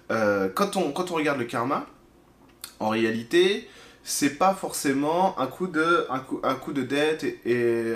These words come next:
un coup de j'éponge ma dette, je contracte une dette et tout. Pourquoi ? Parce que tout dépend de ce que celui qui s'incarne veut réellement.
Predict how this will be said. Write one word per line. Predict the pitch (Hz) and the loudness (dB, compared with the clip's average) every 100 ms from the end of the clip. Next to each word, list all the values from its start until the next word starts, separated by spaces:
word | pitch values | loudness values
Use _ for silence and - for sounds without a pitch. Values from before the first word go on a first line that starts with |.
| - | -4
un | 123 | -6
coup | 123 143 | -4 -2
de | 123 | -2
j'éponge | 127 120 123 | -2 -4 -4
ma | 117 | -2
dette, | 113 131 135 127 | 0 0 0 -2
je | |
contracte | 117 117 120 - | -8 -10 -12 -10
une | 113 | -4
dette | 120 117 | -4 -4
et | |
tout. | - - - - - | -14 -18 -18 -18 -6
Pourquoi ? | 143 | -2
Parce | 190 | 0
que | 185 | -2
tout | 160 196 | -8 -2
dépend | 180 180 180 185 180 | 2 2 4 2 0
de | |
ce | 147 - | -4 -6
que | 160 | -6
celui | 160 - 151 | -6 -4 -4
qui | 151 | -4
s'incarne | 143 143 139 160 147 110 | -6 -6 0 0 0 -4
veut | 107 120 151 | -6 0 0
réellement. | 127 113 107 95 | 2 -2 -2 -8